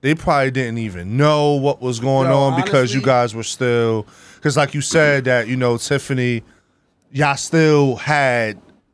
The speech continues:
Speaker 1: a good conversation. It's just
Speaker 2: Yeah, we
Speaker 1: y'all
Speaker 2: still,
Speaker 1: wasn't
Speaker 2: we still did some stuff together, hanging out and
Speaker 1: Yeah.
Speaker 2: the family and stuff like
Speaker 1: Okay.
Speaker 2: that. I tried to keep, you know, the kids,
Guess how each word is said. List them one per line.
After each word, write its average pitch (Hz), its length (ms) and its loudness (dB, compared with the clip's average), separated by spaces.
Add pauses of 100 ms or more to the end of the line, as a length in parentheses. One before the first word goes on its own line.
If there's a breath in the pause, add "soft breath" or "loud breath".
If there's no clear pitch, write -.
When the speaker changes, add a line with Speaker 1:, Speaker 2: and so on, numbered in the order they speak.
(200)
Speaker 1:
a 120 80 -8
good 139 260 0
conversation. 117 920 -4
It's 123 140 -2
just 127 220 -2
Speaker 2:
Yeah, 127 160 2
we - 20 0
Speaker 1:
y'all 123 80 0
Speaker 2:
still, 123 80 -4
Speaker 1:
wasn't 123 360 0
Speaker 2:
we 113 40 -8
still 196 240 -8
did 156 220 -8
some 151 160 -10
stuff 143 180 -12
together, 131 380 -12
hanging 127 260 -8
out 120 220 -12
and 120 80 -8
Speaker 1:
Yeah. 120 560 2
Speaker 2:
the 101 60 -2
family 117 180 -8
and 117 60 -16
stuff 117 160 -10
like 180 80 2
Speaker 1:
Okay. - 120 -4
Speaker 2:
that. 95 120 0
I 95 40 0
tried 262 200 -2
to 196 80 -4
keep, 175 440 -8 (1300)
you 151 80 -6
know, 139 160 -2
the 131 120 -8
kids, 143 640 -8